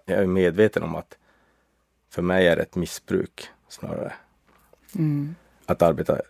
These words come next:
Speaker 1: eh, så mycket som jag gör.
Speaker 2: Har du några andra missbruk?
Speaker 1: Nej.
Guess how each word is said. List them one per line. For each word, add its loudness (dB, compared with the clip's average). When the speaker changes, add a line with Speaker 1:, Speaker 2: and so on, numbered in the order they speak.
Speaker 1:
eh, 0
så 2
mycket -4
som -4
jag -4
gör. -6
Speaker 2:
Har 4
du 4
några 2
andra 0
missbruk? -6
Speaker 1:
Nej. 4